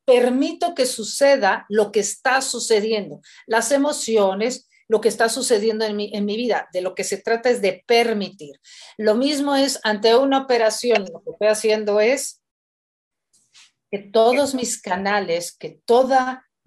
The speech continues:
toda, pues no sé, todos mis cables estén abiertos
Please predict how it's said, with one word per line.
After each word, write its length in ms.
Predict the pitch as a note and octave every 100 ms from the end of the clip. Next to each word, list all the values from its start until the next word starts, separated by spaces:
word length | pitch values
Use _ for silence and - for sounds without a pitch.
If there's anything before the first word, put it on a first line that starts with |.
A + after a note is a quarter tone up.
| D3+ - _ _ -
toda, 400 | A3+ B3 A3+ -
pues 200 | F#3+ F3
no 100 | G3+
sé, 160 | G#3+ A#3
todos 300 | A3 A#3+ G#3+
mis 260 | F3 -
cables 600 | - C4 G#3+ D#3+ G3+ -
estén 340 | F#3+ - G3+ G3+
abiertos 800 | F#3+ G3 G3+ G3 G#3 G3+ -